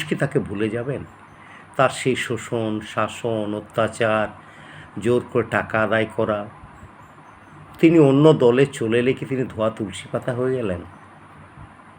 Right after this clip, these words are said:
আচ্ছা, তারা কি ভাবেন আজও?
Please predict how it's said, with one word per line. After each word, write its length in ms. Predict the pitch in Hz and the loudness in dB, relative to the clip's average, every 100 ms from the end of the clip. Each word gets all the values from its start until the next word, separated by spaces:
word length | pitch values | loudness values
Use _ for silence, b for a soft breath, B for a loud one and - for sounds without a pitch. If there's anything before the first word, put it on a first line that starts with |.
| - - - - - | -20 -20 -20 -20 0
আচ্ছা, 260 | 151 - 104 - - B B B B B - - - - - | 0 0 -6 -8 -16 B B B B B -20 -20 -20 -20 2
তারা 180 | 170 185 | 4 4
কি 260 | 185 - 185 | 0 -2 -2
ভাবেন 360 | - 117 110 | -2 -6 -4
আজও? 280 | 104 104 120 | -4 -6 -8